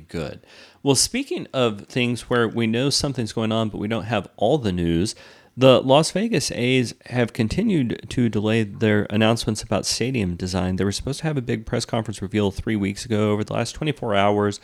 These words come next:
you're starting to see news stories about the A's owner displaying some of his art in the new stadium, but they're not talking about the actual stadium design, and it turns out it's really hard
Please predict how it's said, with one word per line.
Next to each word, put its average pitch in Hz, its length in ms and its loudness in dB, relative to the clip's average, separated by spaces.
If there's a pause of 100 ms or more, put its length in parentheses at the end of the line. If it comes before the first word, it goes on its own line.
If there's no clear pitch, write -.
(420)
you're 127 80 2
starting 139 260 -4
to 123 60 -4
see 120 240 -2
news 101 440 0
stories 110 680 0
about 98 340 -4
the - 180 -4
A's 107 440 -4
owner 101 360 0
displaying 101 440 -2
some 101 160 -4
of 98 100 -2
his 98 300 -2
art 101 240 2 (100)
in 107 140 -2
the 104 80 0
new 104 140 0
stadium, 98 600 0 (420)
but 123 140 4
they're 117 120 0
not 131 260 -2
talking 139 220 -6
about 131 180 -4
the 123 80 -2
actual 110 260 -4
stadium 127 440 0
design, 92 420 -2
and 110 180 0
it - 100 -4
turns 170 280 -2
out 147 160 0
it's - 200 -10
really 131 280 -2
hard 117 520 2